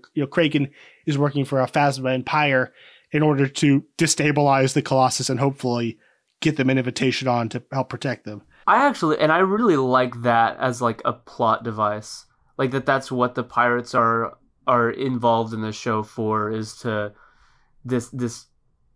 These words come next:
Speaker 2: proxy faction that's only being used to give credibility to, to the First Order occupation.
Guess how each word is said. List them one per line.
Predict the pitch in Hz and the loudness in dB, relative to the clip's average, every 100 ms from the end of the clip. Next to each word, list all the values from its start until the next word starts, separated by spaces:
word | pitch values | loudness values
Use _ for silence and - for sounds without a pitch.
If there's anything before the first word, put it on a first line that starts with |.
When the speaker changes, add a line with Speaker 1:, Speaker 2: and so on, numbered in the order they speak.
| _ | _
Speaker 2:
proxy | - 147 123 - - 127 113 107 107 _ _ | -2 0 0 -4 -4 -2 0 -2 -10 _ _
faction | - 120 110 - 127 107 | 0 0 0 -6 -8 -6
that's | 107 120 | -4 -4
only | 110 110 | -2 -2
being | 107 107 107 | -4 -4 -4
used | 110 110 107 107 - | -4 -4 -6 -8 -10
to | |
give | 104 110 104 107 | -6 -6 -6 -6
credibility | 120 107 101 107 107 107 107 | -6 -4 -4 -4 -4 -6 -8
to, | - 107 107 - - | -8 -10 -10 -14 -14
to | 120 | -10
the | 104 | -8
First | - 107 - | -4 -4 -2
Order | 113 104 107 | -4 -4 -6
occupation. | 107 113 110 107 117 113 | -6 -10 -10 -8 -10 -12